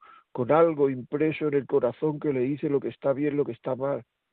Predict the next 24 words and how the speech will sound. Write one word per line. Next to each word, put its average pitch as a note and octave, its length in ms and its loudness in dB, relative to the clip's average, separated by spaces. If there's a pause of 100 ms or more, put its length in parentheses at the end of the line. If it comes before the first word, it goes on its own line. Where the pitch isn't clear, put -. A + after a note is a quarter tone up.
(480)
Por C3 140 0
eso C#3 160 2
muchas D3+ 340 2
veces D3 300 4
los C3+ 180 0
niños D3 380 0
pequeños, C#3+ 560 0
cuando B2 340 -2
no B2+ 140 -2
han D3+ 120 -2
sido D3 340 2
corrompidos, B2+ 1080 0 (2250)
nos B2 220 -2
dicen: B2 320 -2
"Papá, C#3 300 0
mamá, C3+ 360 0
eso A#2+ 240 -4
no C#3 100 -4
está C#3+ 220 -2
bien". B2+ 380 -6 (1400)
Nos C3 100 -8
lo B2 60 -4
dicen D3 340 -4
ellos, D3 320 0